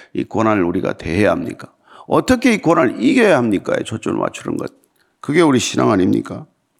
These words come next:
그래서 오늘 이 마지막에 관한 말씀을 다시 한번 정리하는 것을 주님께서 말씀하십니다. 이십팔 절, 이십구 절입니다. 시작.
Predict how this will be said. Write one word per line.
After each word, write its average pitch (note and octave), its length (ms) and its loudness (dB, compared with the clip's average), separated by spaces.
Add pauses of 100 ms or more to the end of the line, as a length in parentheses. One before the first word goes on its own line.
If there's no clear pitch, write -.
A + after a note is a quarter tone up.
(720)
그래서 - 160 -2
오늘 G#3+ 220 6
이 F3 360 8
마지막에 F3+ 600 4
관한 B2 480 4
말씀을 F#2+ 480 2
다시 G#2+ 220 0
한번 G2 360 0
정리하는 C3+ 600 4
것을 - 440 -2
주님께서 - 560 -4 (280)
말씀하십니다. - 1000 -8 (840)
이십팔 D#3 640 0
절, E3 400 4
이십구 - 280 0
절입니다. A#2 340 2
시작. - 500 -8